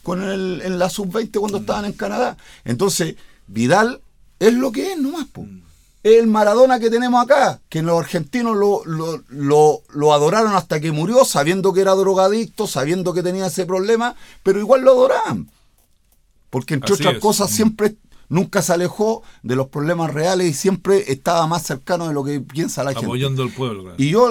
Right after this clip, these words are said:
Speaker 1: yo les digo a todos esos periodistas que los, va-, los vamos a tener acá en, en la mira, porque
Speaker 2: En la
Speaker 1: Vidal lo que
Speaker 2: conciencia.
Speaker 1: dijo, no se equivoca, en gran parte todas las cosas que dice
Speaker 2: Ya.
Speaker 1: es la forma.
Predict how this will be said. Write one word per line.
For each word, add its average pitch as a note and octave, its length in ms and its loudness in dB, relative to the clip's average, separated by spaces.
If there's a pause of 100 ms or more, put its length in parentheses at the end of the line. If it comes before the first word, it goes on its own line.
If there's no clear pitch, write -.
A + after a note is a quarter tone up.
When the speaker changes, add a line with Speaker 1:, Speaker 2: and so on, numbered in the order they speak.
(140)
Speaker 1:
yo E3+ 180 -2
les A#3 200 0
digo A#3+ 420 0
a D3+ 180 4 (120)
todos A#3+ 260 0
esos A3+ 200 -2
periodistas A3 420 0
que F#3+ 120 -4
los, E3+ 140 0
va-, G#3 240 -4
los F3 160 -4
vamos G#3+ 220 -2
a G3 40 -6
tener G#3+ 240 -4
acá A3 220 -4
en, A3 400 -2 (180)
en F3 160 -4
la F#3 100 -2
mira, A3 240 2
porque A#2+ 260 -2
Speaker 2:
En B2+ 60 2
la - 0 -
Speaker 1:
Vidal G#3+ 340 6
lo G#3+ 140 2
que F3 80 2
Speaker 2:
conciencia. F3 120 0
Speaker 1:
dijo, F#4 380 -4 (1400)
no D3+ 200 -2
se E3 140 -4
equivoca, F#3 520 0
en C3+ 200 -4
gran A3+ 200 0
parte A3 360 -6
todas G#3 160 -2
las G#3+ 120 0
cosas G#3 280 -6
que F#3 140 -2
dice G#3+ 300 -4
Speaker 2:
Ya. G2+ 120 -8 (460)
Speaker 1:
es D3+ 220 0
la C#3 220 0
forma. E2+ 380 -8